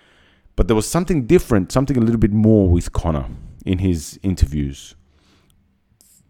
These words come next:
The conviction in his voice, the focus in his voice, in his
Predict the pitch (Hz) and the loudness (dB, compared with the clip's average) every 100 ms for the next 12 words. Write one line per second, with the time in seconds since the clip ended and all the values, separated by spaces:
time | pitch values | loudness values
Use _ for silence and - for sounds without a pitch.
0 | _ - 98 90 104 101 101 98 95 92 | _ -20 -20 -6 -2 0 0 -2 -2 -4
1 | 82 - _ _ - 117 101 120 151 - | -6 -18 _ _ -6 -2 2 2 2 0
2 | 113 95 92 90 78 80 80 78 64 - | -2 -2 0 -2 -4 -6 0 0 -2 -10
3 | - - _ _ _ _ _ _ _ _ | -16 -20 _ _ _ _ _ _ _ _
4 | _ _ - _ _ _ _ _ 82 104 | _ _ -20 _ _ _ _ _ -8 -4
5 | 90 87 - - - 135 147 95 78 - | -2 -4 -8 0 8 8 8 2 -2 -4
6 | - - 92 85 87 78 - - 78 85 | -12 -4 -4 0 -2 -2 -10 -16 -6 0
7 | 80 69 - - - - - 82 87 | 0 0 -6 -14 -16 -14 -8 -4 -4